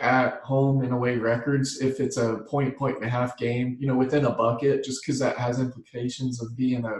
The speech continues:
real close, you know, more like a pick 'em type scenario. Last time these teams played, it was just, uh, you know, about a month ago in, on December twentieth, and, uh, Oklahoma City won one twenty-six to one oh eight. The line was three then.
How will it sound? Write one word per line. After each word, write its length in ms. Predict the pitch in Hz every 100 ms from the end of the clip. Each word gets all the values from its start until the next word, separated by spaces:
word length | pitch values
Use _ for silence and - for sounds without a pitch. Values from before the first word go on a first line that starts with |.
| 127
real 160 | 131 131
close, 760 | - 135 127 123 - - -
you 100 | 135
know, 320 | 117 107 110 _ _ 170
more 200 | 180 165
like 200 | 156 135
a 40 |
pick 260 | 131 139 147
'em 300 | 143 139 -
type 260 | - 147 131
scenario. 680 | - 127 123 135 143 147 147 _ _ _ _ _ _ _ _ _ _ _ _ _ -
Last 280 | 165 196 196
time 240 | 190 185 170
these 240 | 165 -
teams 280 | 170 160 -
played, 220 | 151 165
it 80 | 147
was 160 | 139
just, 220 | - - 151
uh, 460 | 143 135 135 135 131 - -
you 100 | 151
know, 320 | 135 135 - -
about 160 | 143
a 80 | 151
month 200 | 151 131
ago 260 | 139 147 143
in, 220 | 131 120 -
on 120 | 135
December 400 | 135 131 135 131
twentieth, 640 | 127 - 131 143 156 160 - - -
and, 480 | 139 135 135 131 147
uh, 200 | 147 143
Oklahoma 300 | 170 190 170
City 200 | 170 156
won 340 | 143 151 151
one 200 | 135 139
twenty-six 880 | - 147 147 139 127 - 151 147 -
to 80 | 135
one 220 | 139 143
oh 180 | 127 110
eight. 340 | 120 156 147
The 80 | 127
line 360 | 117 139 143 117
was 180 | 104 -
three 400 | 127 139 143 151
then. 420 | 160 170 170